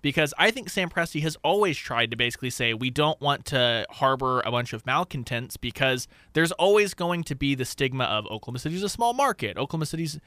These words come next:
it doesn't have the twenty-year lineage or whatever of, of Popovich in San Antonio to try that kind of pool. So I, I think that they have a sterling reputation behind the scenes as far as we, we saw the reports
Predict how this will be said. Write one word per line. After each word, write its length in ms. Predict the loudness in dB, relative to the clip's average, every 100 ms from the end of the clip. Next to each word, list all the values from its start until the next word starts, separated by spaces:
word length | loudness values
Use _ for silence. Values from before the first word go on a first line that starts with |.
| _ _
it 100 | 0
doesn't 280 | 0 0 0
have 320 | 0 2 2
the 300 | 2 4 2 -2 _ -12
twenty-year 640 | -2 0 2 2 4 4
lineage 560 | 4 0 0 -2 -2 -2
or 40 |
whatever 440 | 0 0 0 -2
of, 160 | -2 0
of 180 | -2 -2
Popovich 460 | 0 0 0 -2
in 60 | -4
San 200 | -4 -2
Antonio 560 | -2 -2 0 0 -2 -2
to 60 |
try 360 | -2 4 4 4
that 240 | 2 0 0
kind 180 | 0
of 160 | 0 -2
pool. 400 | 0 2 4 2
So 420 | 2 4 4 2 -2 _ -6
I, 80 | 0 4
I 120 | 4
think 280 | 2 -4 -2
that 180 | -2
they 140 | 2 2
have 180 | 2 0
a 60 |
sterling 440 | -2 2 2 2 0
reputation 600 | -2 -2 -2 -2 -2 -2
behind 340 | -2 -2 -2
the 60 | -2
scenes 320 | -4 -4 -4
as 100 | -4
far 280 | 0 2 2
as 120 | 0
we, 220 | 0 -2 0
we 100 | -4
saw 300 | 0 2 2
the 100 | 2
reports 640 | 0 2 0 0 -4 -14